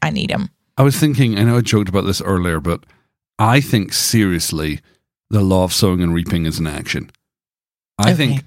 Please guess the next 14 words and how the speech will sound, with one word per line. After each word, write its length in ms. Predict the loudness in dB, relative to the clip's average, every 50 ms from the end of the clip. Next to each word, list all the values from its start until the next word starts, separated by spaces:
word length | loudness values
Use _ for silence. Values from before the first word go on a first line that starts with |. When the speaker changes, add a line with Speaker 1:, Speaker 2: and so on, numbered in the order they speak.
| -4 -2
Speaker 2:
I 220 | 0 2 2 2
sowed 340 | 0 0 2 2 2 2 2
an 120 | 2 0
interest 720 | 2 0 0 -2 0 0 0 0 0 -2 -4 -6 -8 -10 -16 _ _ _ _ _ _ _ _ _ _ _ _ _ 0
in 220 | 2 2 2 2
camping, 560 | 0 0 0 2 0 0 0 -2 -2 -2 -2
which 180 | -2 -2 -2 -2
is 80 | -2 0
something 340 | 0 0 0 0 0 -2
very 360 | -2 -2 0 0 2 4 2 2
dear 240 | 2 2 0 0
to 160 | 0 0 -2 -2
your 160 | 0 0 0
heart. 340 | -2 -2 -2 -4 -6 -8